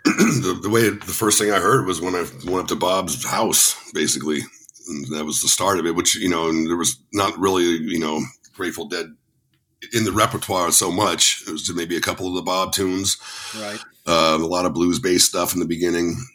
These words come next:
Speaker 1: Um, and then it was, I remember it was, uh, with Jay,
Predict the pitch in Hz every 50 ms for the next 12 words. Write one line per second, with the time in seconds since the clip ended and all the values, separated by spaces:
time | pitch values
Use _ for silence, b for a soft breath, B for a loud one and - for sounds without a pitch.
0 | _ _ - - - 82 80 80 76 76 76 73 69 65 - b b b b b
1 | b b b b b b b b b _ _ - - 82 80 87 87 85 85 85
2 | 82 80 82 80 78 76 - - - - 76 80 80 80 85 107 123 127 143 139
3 | 127 123 117 107 104 92 - _ _ _ _ _ - 85 82 80 82 80 78 67
4 | 65 65 76 85 90 98 104 98